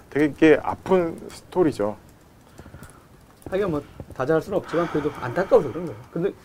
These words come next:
Speaker 2: 그리고 이제
Speaker 1: 근데
Speaker 2: 또
Speaker 1: 사실 다 못하고 있거든요. <laughs> 정확히 말씀드리면
Speaker 2: 아, 지금
Speaker 1: 그런
Speaker 2: 결과적으로
Speaker 1: 류의 것들은
Speaker 2: 십 년 동안?
Speaker 1: 사실 다 못하고 있거든요. 그 사실 뉘앙스 음성,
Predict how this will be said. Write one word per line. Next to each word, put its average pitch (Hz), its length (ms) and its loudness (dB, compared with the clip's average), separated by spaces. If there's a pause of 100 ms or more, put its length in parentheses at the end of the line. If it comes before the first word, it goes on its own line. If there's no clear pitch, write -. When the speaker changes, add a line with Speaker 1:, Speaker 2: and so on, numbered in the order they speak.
(300)
Speaker 2:
그리고 208 200 6
이제 185 200 8 (300)
Speaker 1:
근데 175 120 4
Speaker 2:
또 160 80 4
Speaker 1:
사실 147 180 4
다 143 160 8
못하고 175 300 6
있거든요. 101 300 -4 (160)
<laughs> - 280 10
정확히 - 260 12
말씀드리면 - 680 4 (200)
Speaker 2:
아, 147 160 0
지금 180 200 2
Speaker 1:
그런 180 240 12
Speaker 2:
결과적으로 196 440 12
Speaker 1:
류의 190 120 12 (180)
것들은 170 140 -4
Speaker 2:
십 208 120 0
년 175 140 10
동안? 180 180 4
Speaker 1:
사실 196 180 0
다 - 140 0
못하고 151 360 4
있거든요. 117 220 -2
그 180 200 4 (240)
사실 208 260 6 (380)
뉘앙스 208 460 6
음성, 202 440 4